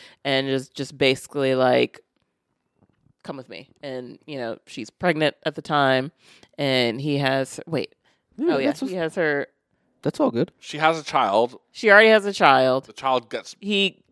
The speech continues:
Speaker 3: given
Speaker 1: gets
Speaker 3: away.
Speaker 1: given,
Speaker 2: You asked
Speaker 1: gives
Speaker 2: me that.
Speaker 1: away, right, gives away that son
Speaker 3: To
Speaker 1: and
Speaker 3: Marvin
Speaker 1: then
Speaker 3: Gaye's daughter.
Speaker 1: Right, and, or wherever. And yeah, and, uh, ends up, uh, I guess she was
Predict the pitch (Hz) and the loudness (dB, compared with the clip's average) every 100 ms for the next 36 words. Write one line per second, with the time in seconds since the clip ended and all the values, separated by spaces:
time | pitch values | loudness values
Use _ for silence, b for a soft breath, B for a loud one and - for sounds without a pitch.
0 | _ 107 127 185 185 185 208 190 196 190 | _ -14 -6 2 2 2 2 4 4 2
1 | 208 208 202 202 214 208 170 147 185 156 | 2 4 8 8 6 4 6 8 6 4
2 | 170 139 101 151 196 226 247 214 180 175 | 2 2 0 4 4 4 4 4 6 6
3 | 170 196 _ _ _ _ _ _ 160 - | 4 0 _ _ _ _ _ _ _ -10
4 | 165 170 160 - - 147 139 139 - 139 | 4 6 6 4 0 0 0 -2 -4 0
5 | 123 120 120 110 - 87 85 92 _ 170 | 2 0 -2 -2 -4 -10 -10 -16 _ -6
6 | 135 - _ - 147 139 135 - _ 143 | -4 -6 _ -2 0 0 -2 -10 _ -6
7 | 135 135 147 139 127 123 143 147 135 - | -4 0 6 6 6 4 0 2 2 2
8 | 135 123 - 135 117 - 160 151 160 127 | 0 -2 -2 0 0 -2 -6 -6 -6 -4
9 | 151 - 147 143 - - 143 135 | -2 -2 -2 -2 -2 -6 -6 -8